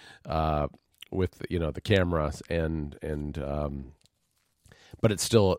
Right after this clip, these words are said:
it still unlocks, because what it's doing, it's not detecting the upper part of your face, and it's not detecting the mask either. All it's doing is recognizing that your face obs-, is obscured to some degree,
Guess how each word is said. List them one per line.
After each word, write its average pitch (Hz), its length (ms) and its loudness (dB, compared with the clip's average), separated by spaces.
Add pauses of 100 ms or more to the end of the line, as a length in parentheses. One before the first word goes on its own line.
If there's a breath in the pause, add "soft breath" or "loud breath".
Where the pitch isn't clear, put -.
(120)
it 104 140 2
still 95 240 2
unlocks, 87 360 2
because 120 240 4
what 135 100 10
it's 110 120 4
doing, 127 320 6 (260 loud breath)
it's 98 160 -2
not 147 360 4
detecting 110 720 2
the 101 100 2
upper 101 180 2
part 104 200 4
of - 20 2
your 107 100 2
face, 76 400 -2
and 82 120 -2
it's - 120 -8
not 101 200 4
detecting 101 760 0 (260 soft breath)
the 98 80 -2
mask 104 420 4
either. 92 440 2 (560 soft breath)
All 131 360 8
it's 104 220 0
doing 110 360 6
is 90 160 -2
recognizing 95 760 4
that 90 160 0
your 85 80 0
face 98 320 2
obs-, 85 240 -6
is 98 180 0
obscured 110 720 6
to - 100 -6
some 90 240 2
degree, 80 480 -2